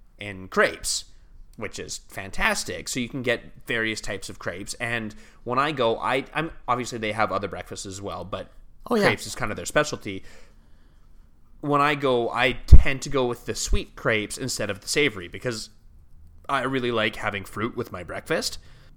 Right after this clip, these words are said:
Speaker 1: And so for me, if I can get strawberries or, uh,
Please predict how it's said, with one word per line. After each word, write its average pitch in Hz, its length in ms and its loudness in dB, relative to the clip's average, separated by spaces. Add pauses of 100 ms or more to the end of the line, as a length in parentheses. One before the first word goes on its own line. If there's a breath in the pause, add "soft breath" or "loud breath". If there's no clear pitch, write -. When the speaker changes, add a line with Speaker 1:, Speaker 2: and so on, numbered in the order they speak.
(160)
Speaker 1:
And 127 160 -4
so 120 240 0
for 127 180 -6
me, 120 380 -4
if 113 120 -4
I 113 80 0
can 113 160 -14
get 104 420 -4 (120)
strawberries 104 920 2
or, 95 760 -4 (680 soft breath)
uh, 87 760 -14